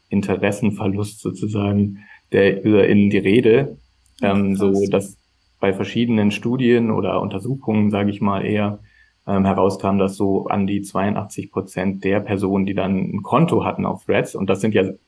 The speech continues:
Speaker 1: sehr oft auch einfach nur Personen, die ein Instagram-Konto haben und das mit herübergenommen haben,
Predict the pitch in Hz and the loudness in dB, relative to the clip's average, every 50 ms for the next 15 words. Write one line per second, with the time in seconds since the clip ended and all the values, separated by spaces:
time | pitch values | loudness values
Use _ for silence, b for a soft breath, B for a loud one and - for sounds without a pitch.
0 | _ - 101 104 107 - - - - - 104 98 - - _ - 107 104 104 101 | _ 0 2 2 4 4 0 -2 -2 -4 -4 -4 -6 -10 _ -2 -2 -2 -2 -2
1 | - 101 110 107 - 107 101 95 101 98 101 101 104 98 95 90 98 104 117 120 | -4 -2 -4 -2 -2 -2 -2 0 0 0 0 0 0 0 0 0 0 -2 -2 -2
2 | - 107 104 107 101 104 101 - 107 107 98 92 98 98 101 98 95 92 92 - | -2 -2 0 0 0 0 0 -2 -2 -2 -2 -2 0 0 0 0 -2 -2 -2 -2
3 | 101 95 - 101 101 101 104 113 135 143 131 107 92 90 92 90 90 95 92 90 | -2 -2 -2 -4 -4 -2 0 0 0 2 2 0 0 -2 -4 -6 -6 -6 -6 -6
4 | 90 92 95 98 131 139 | -4 -4 -4 -4 -4 -6